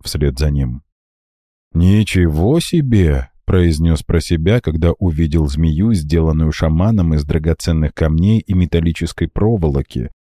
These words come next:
которая, собственно, и скрепляла камни в единую конструкцию. Кстати, сама по себе змея была около полутора метров в высоту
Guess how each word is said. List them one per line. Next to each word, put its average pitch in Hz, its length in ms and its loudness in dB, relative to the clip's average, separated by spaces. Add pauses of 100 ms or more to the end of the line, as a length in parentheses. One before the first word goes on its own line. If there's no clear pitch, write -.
(120)
которая, 80 360 2
собственно, 80 580 -2
и 78 40 0
скрепляла 95 640 0
камни 78 520 0
в 87 100 -4
единую 76 500 -2
конструкцию. - 800 -6 (800)
Кстати, - 320 -2
сама 107 320 0
по 151 100 0
себе 92 240 0
змея 82 380 2
была 85 260 2
около 92 380 0
полутора 92 480 0
метров 90 400 0
в 87 100 -4
высоту 80 600 -2